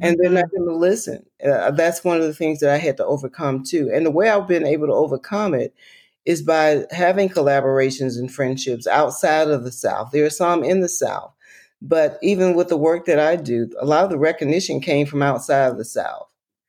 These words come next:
Speaker 1: And once the recognition came from outside of the South, they could no longer disavow it.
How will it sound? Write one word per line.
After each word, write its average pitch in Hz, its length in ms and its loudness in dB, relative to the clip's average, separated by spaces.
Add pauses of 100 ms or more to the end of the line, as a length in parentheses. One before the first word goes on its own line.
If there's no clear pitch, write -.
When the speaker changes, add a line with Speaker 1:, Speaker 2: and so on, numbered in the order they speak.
(360)
Speaker 1:
And 147 180 2
once 185 140 2
the 175 100 0
recognition 156 560 0
came 151 240 0
from 135 140 -4
outside 135 420 0
of 160 80 -2
the 123 80 -4
South, 120 340 -2
they 160 140 -2
could 139 140 -6
no 143 180 2
longer 135 480 -2 (600)
disavow 143 760 2
it. - 160 -6